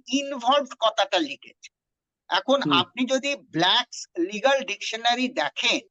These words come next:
Speaker 1: ইনভলভ মানে সোজা বাংলায় হচ্ছে, লিগ্যাল ডিকশনারিতে বলছে জড়িত আছে। কিন্তু, আহ, বিচারক কখনো এই কথাটা ব্যবহার করেনি যে he is responsible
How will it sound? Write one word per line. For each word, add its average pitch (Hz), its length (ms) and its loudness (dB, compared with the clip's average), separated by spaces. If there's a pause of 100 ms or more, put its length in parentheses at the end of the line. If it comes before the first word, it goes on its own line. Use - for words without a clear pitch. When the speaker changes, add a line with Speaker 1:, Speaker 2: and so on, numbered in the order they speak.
(420)
Speaker 1:
ইনভলভ 233 720 -2
মানে 254 640 2
সোজা 220 440 0
বাংলায় 208 540 0
হচ্ছে, 262 520 -2
লিগ্যাল 202 440 -4
ডিকশনারিতে 220 680 -6
বলছে 220 640 0
জড়িত 254 540 0
আছে। 139 460 2 (600)
কিন্তু, 262 560 2 (260)
আহ, 156 280 0
বিচারক 254 640 0 (120)
কখনো 254 680 0 (320)
এই 247 240 -4
কথাটা 233 420 -2
ব্যবহার 208 540 -2
করেনি 262 440 -4
যে 240 180 -4
he 233 320 -4
is 190 380 -4
responsible 262 1080 -4